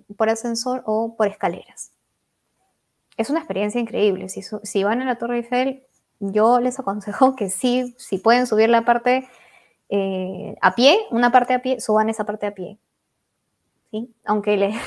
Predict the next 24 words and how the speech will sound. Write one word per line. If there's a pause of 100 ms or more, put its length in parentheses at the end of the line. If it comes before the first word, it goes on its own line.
(120)
<laughs>
les
cueste (240)
y
les
duela, (720)
y,
y
luego
digan,
"No,
debí
tomar
el
ascensor",
es
una
experiencia (160)
diferente
y
única,
así
que
háganlo.